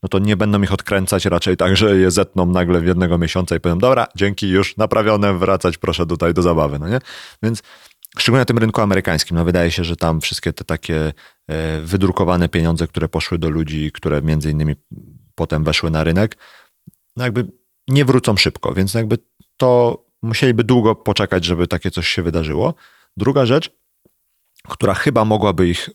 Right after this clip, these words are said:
uratować w jakiś sposób, to jest, y, szybszy merge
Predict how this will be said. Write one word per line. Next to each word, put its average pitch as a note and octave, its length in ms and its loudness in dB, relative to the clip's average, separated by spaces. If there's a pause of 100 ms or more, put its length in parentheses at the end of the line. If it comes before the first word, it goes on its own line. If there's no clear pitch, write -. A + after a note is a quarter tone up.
uratować F2+ 480 0
w D#2+ 40 -4
jakiś F2 220 -6
sposób, - 440 -4 (460)
to G#2+ 180 2
jest, G#2+ 500 -2
y, F#2 180 -2
szybszy G#2+ 340 0
merge G2 280 0